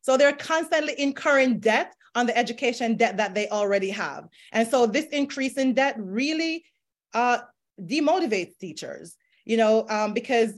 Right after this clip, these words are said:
while these debt is they're incurring is increasing, their teacher salary is not <laughs> increasing to pay it off,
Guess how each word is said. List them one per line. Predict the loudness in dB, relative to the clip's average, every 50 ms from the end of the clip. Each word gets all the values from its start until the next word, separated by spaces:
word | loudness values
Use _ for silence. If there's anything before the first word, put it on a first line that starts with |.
| -16 _ _ -4
while | 0 2 4 6 6 4 4 2
these | 0 -2 -2 -2 -4
debt | -6 0 2 2 2 2 -2
is | -4 -4 -4 -4 -4
they're | 0 2 2 2
incurring | 2 0 -2 -2 -2 0 2 2 2 2 0 -2 -4 -2
is | -2 -2 0
increasing, | -2 -4 -4 -6 -6 -6 -6 -6 -4 -2 -2 -2 -2 -4 -6 -6
their | 2 2 2 2
teacher | 2 -2 -4 -6 -6 -4 -4 -6
salary | -6 -4 -2 -2 2 2 2 2 2 0
is | -2 -2 -4 -4 -4
not | -8 -6 -6 -8 -6 -4
<laughs> | -4 -4
increasing | -4 -4 -6 -4 -4 -4 -4 -4 -4 -4 -4
to | -4
pay | -4 -2 -2 -2 -2
it | -2 -2
off, | -2 -2 -4 -6